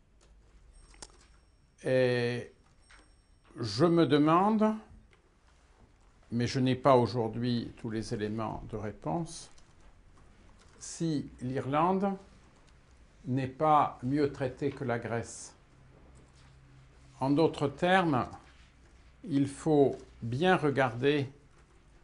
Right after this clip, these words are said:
les conditions auxquelles l'Irlande va devoir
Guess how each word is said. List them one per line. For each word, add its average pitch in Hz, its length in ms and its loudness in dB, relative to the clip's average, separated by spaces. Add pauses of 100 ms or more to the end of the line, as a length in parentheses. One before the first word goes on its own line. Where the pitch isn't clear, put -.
(480)
les 113 1160 0
conditions 151 640 -2 (1300)
auxquelles 135 440 2
l'Irlande 123 600 -4 (1400)
va 117 320 4
devoir 127 720 4